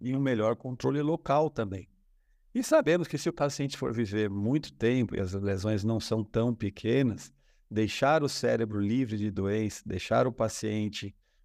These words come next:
com a doença controlada da melhor forma possível, a cirurgia tem o seu papel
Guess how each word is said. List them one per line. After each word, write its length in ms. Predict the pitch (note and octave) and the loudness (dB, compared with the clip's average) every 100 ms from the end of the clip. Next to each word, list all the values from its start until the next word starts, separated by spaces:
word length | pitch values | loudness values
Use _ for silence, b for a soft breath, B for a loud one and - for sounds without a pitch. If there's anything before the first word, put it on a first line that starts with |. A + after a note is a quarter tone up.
| - | -6
com 60 | |
a 40 | G2 | -2
doença 360 | G#2+ G#2 - | 0 0 -4
controlada 1040 | G2 A2 C3+ C#3 G#2+ G2+ G#2 B2 A2 G2 G2 _ _ _ - | -4 0 0 0 0 2 4 2 2 -4 -8 _ _ _ -8
da 100 | G2+ | -4
melhor 320 | G2+ G2+ G#2+ | 0 2 0
forma 300 | - G2+ G2 | 0 -2 -2
possível, 400 | G2+ C3+ - G2+ | -4 -6 -4 -2
a 40 | B2 | -2
cirurgia 680 | - F#3 B2+ F#2 G#2 B2+ | -2 0 0 0 0 0
tem 240 | B2+ A#2 A#2 | 0 0 0
o 40 | |
seu 240 | A2+ A#2 G#2+ | 0 -2 0
papel 600 | A#2 A2+ G2+ G#2 G#2 | -2 -2 0 0 0